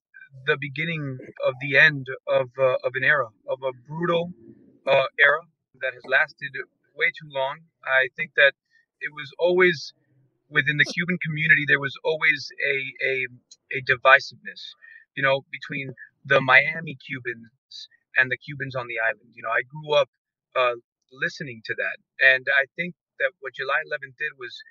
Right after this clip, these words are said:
it unified us. Cubans in Miami, Cubans on the island, uh, it made the message more clear than ever. You know, in sixty-two years, we hadn't seen those types of manifestations coming from the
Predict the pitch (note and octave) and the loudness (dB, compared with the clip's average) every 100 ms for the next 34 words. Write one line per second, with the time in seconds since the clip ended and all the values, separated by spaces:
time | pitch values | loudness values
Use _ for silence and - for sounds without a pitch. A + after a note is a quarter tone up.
0 | - _ B2 B2 C3+ C3 - G#2+ - - | -20 _ -12 -6 -4 -4 -2 -4 -4 -14
1 | - - _ - - C#3+ C#3 C#3 C#3 C3+ | -16 -18 _ -16 -8 -6 -2 -4 2 6
2 | C#3 C#3 C3+ - C#3 B2+ C3 C3 B2 B2 | 6 4 -8 -12 -12 -6 -6 -4 -2 -2
3 | C3 C3 B2+ _ _ _ C3 B2+ B2 _ | -2 -8 -20 _ _ _ 0 2 0 _
4 | C#3 C3+ C#3 D#3 D3 C#3 D3 - D3 C3 | -8 -6 -6 -8 -6 0 0 0 -12 -12
5 | - _ - - _ A#2 C3 C#3 - C#3 | -18 _ -20 -20 _ -12 -8 -8 -6 0
6 | C#3 B2 A2+ A#2+ G2+ - _ C3+ B2+ C3+ | 0 0 0 -2 -2 -20 _ -2 0 2
7 | C3+ C3 - D#3+ - C#3+ D#3+ D3 D#3 B2 | -2 -4 0 0 0 -10 -8 2 4 4
8 | C3 B2+ C#3+ C#3+ - D3+ C#3+ C3 - - | 0 4 4 4 -14 -12 -12 -14 -18 -20
9 | - - B2+ D3+ D3+ - D#3 D3+ C#3 B2+ | -20 -10 2 2 2 0 4 4 4 2
10 | C3+ C#3 - - D3 D3 C3+ B2 - D#3+ | 2 2 -6 -12 -10 -10 -16 -14 -10 -8
11 | D#3+ C#3 - E3 E3 E3+ D3 | -10 -14 -8 0 0 0 -4